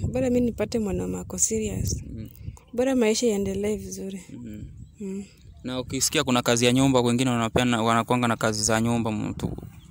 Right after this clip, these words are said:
Speaker 2: Lakini kazi ya nyumba watu hawalipi vizuri. Una-, kuna, Nairobi wanalipa pesa kidogo sana. Mazi kama unakuwa na kazi, acha kuambia mtu elfu, kuna kazi elfu tano. Hiyo ni u-, hiyo ni upu-,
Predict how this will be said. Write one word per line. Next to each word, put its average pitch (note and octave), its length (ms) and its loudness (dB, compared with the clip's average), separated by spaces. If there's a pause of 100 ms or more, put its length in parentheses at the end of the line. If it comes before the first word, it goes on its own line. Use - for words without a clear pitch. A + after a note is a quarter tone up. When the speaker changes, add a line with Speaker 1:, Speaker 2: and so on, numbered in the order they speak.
(220)
Speaker 2:
Lakini C#3 240 -2
kazi A#2+ 240 2
ya A#2+ 60 6
nyumba C3 180 4
watu B2 200 4
hawalipi A2+ 320 -2
vizuri. A#2 440 0
Una-, A#2+ 180 2
kuna, - 300 0
Nairobi D3 340 6
wanalipa C3 300 6
pesa A#2 200 2
kidogo A#2 340 2
sana. A2 260 2
Mazi B2+ 180 2
kama F3+ 180 6
unakuwa D#3+ 280 6
na C#3+ 100 6
kazi, D3 340 8
acha C#3+ 160 4
kuambia B2+ 260 4
mtu B2+ 160 -2
elfu, A#2 300 2
kuna B2 280 2
kazi B2 280 2
elfu - 180 0
tano. B2+ 280 4
Hiyo C#3+ 120 4
ni C3 100 4
u-, A2+ 160 2 (300)
hiyo F#3 160 8
ni E3 80 8
upu-, D#3 260 8